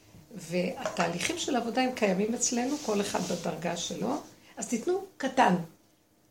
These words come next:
ישר תביני את הסערה הרגשית, ישר תגידי, "זה הטבע של הישות שמנסה לגנוב אותי." זה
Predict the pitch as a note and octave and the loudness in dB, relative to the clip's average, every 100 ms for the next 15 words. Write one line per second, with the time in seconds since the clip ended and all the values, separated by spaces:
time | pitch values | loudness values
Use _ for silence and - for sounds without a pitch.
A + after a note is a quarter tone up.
0 | _ - A3 G#3+ E4+ F4 - A3+ B3 C4+ | _ -8 2 6 6 4 4 4 6 4
1 | D4 F4+ A#3+ G#3+ - - - F#3+ A3 G#3 | 4 2 0 -4 -10 -16 -4 0 2 4
2 | A#3+ C4+ A3+ - D4 C#4 G#3 A#3 A#3 A3 | 2 0 0 2 2 2 4 2 2 -2
3 | G#3+ A3 G#3 G3 F#3+ A#3 A#3 B3 - G#3+ | 0 2 2 0 4 4 4 2 2 2
4 | F#3 F3+ - B3+ B3+ A3+ G#3 A#3 G#3+ F#3+ | 4 4 2 0 0 2 2 4 4 4
5 | G3+ F#3+ F#3+ - D#3+ D3 - _ _ - | 4 2 -2 -4 -6 -8 -16 _ _ -20
6 | _ - E3 G3+ G3+ | _ -10 4 4 4